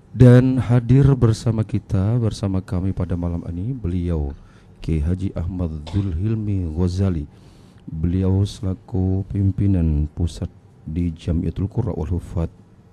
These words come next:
Majelis Ilmu atau Majelis Ilmu Pimpinan Pusat Jamiatul Qurra'ul Hufad. Beliau akan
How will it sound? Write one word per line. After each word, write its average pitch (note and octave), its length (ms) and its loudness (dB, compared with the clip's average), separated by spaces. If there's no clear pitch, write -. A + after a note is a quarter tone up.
Majelis E2+ 800 -4
Ilmu F#2 560 -2
atau - 180 -6
Majelis F2 400 -4
Ilmu F2+ 220 -2
Pimpinan E2+ 420 -4
Pusat E2+ 320 -4
Jamiatul D#2+ 300 -8
Qurra'ul E2+ 480 -6
Hufad. - 320 -6
Beliau G#2 320 4
akan A2+ 400 2